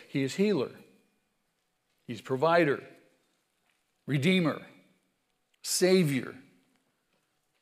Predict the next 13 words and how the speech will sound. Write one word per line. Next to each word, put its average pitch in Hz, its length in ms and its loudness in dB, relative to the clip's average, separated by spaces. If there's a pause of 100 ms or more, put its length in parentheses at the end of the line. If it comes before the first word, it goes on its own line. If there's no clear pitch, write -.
He's 127 200 -6
our 107 120 -4
father. 117 640 -12 (1120)
He's 123 160 -10
our 110 120 -6
shepherd, 110 580 -8 (880)
our 110 120 -2
rock, 117 580 -8 (1120)
our 117 80 -12
fortress, - 920 -10 (580)
and 123 140 -10
our 110 100 -10
shield. - 640 -8